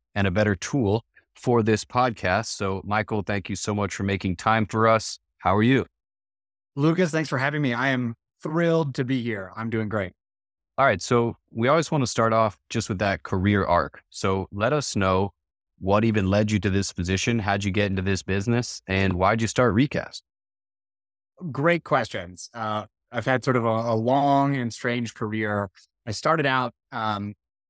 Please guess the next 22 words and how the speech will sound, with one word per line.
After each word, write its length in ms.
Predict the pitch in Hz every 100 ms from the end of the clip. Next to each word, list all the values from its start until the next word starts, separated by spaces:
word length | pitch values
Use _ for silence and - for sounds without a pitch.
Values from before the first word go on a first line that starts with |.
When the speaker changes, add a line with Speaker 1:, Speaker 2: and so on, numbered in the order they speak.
| _
Speaker 2:
in 160 | 156 123
academia 1040 | 113 120 110 107 110 110 107 101 101 101 113
doing 260 | 117 104 107
econometrics 840 | 104 - 113 110 110 107 95 -
research, 760 | 101 104 - 104 95 87 - - _ _ -
um, 440 | 95 92 92 95 - 117
doing 260 | 113 107 107
that 180 | 104 95 _
both 300 | 113 107 107
in 80 | 107
the, 100 | 101 - _
in, 540 | 139 107 98 95 95 92 _
in 160 | 143 135
academia 500 | 113 113 113 110 107
and 400 | 107 104 107 101
in, 160 | 98 101
in 200 | 110 98
the 80 |
private 300 | 92 139 135
sector, 440 | - 123 - 113 104 _ _ _
you 80 | 139
know, 160 | 120